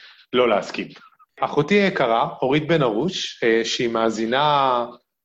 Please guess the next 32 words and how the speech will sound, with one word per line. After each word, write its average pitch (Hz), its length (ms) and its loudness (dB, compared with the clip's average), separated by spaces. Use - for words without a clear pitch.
אה, 120 160 0
נאמנה 139 460 2
מאוד 160 360 2
מאוד 139 260 2
שלנו, 139 560 2
אי 135 140 2
שם 135 260 0
מאוסטרליה, 127 760 0
ואפילו 147 560 2
חזרה, 127 840 2
אה, 113 140 2
התקשרה 127 440 0
לגעור 147 540 2
בי 135 120 4
על 117 80 4
זה 117 220 2
שהפרק 135 540 0
שלנו 120 600 0
על, 120 160 2
אה, 117 160 6
רות 156 260 2
ביידר 135 320 2
גין-, 135 220 -2
אה, 131 180 -2
גינזבורג 120 500 -4
לא 143 160 4
הזכיר 143 380 2
מספיק 127 420 -2
את 117 140 0
רות 120 220 0
ביידר 107 320 2
גינזבורג, 131 540 -2